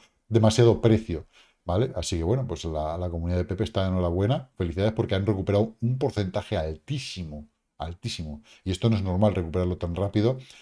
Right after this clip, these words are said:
eh, después de, de la que ha caído, ¿vale? Eh, los sushis también un cuatro cincuenta y cinco, eh, a la zona de soporte, se nos ha venido perfectamente. O sea que, bueno, bien, bien, bien. Rune, un cuatro por ciento, que igual, fijaros, la zona de resistencia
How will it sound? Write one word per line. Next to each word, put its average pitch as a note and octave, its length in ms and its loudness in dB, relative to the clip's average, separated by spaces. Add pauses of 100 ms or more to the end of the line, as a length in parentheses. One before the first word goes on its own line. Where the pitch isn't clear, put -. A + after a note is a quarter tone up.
(160)
eh, F#2+ 100 -2
después F2+ 360 -2
de, F2 500 -2
de F2+ 180 -4
la E2 120 -2
que G2+ 80 -2
ha F#2 60 0
caído, F2+ 340 -4
¿vale? G#2+ 280 -4 (360)
Eh, F#2+ 180 0
los F#2 200 2
sushis A2+ 300 2
también F#2 220 0
un F2 60 -2
cuatro F#2 200 -2
cincuenta E2+ 300 -4
y D#2+ 40 -4
cinco, A#2+ 480 0 (600)
eh, E2 160 -4
a D#2 100 -6
la D#2 100 -8
zona E2+ 180 -4
de E2 60 -4
soporte, F2+ 420 -4
se - 120 -10
nos D2 120 -8
ha D#2+ 80 -8
venido D#2+ 220 -8
perfectamente. E2 680 -6
O - 380 -20
sea E2 180 -6
que, D2 80 -8
bueno, D2 240 -6
bien, F2+ 440 2
bien, A2 280 4
bien. F#2+ 320 2 (760)
Rune, B2+ 440 6
un F#2+ 140 -4
cuatro C3 200 6
por G2+ 140 4
ciento, B2+ 320 2
que - 260 -4 (160)
igual, G2 480 6 (320)
fijaros, G#2 240 6
la F2+ 140 0
zona G#2+ 200 4
de G#2+ 60 8
resistencia B2+ 680 2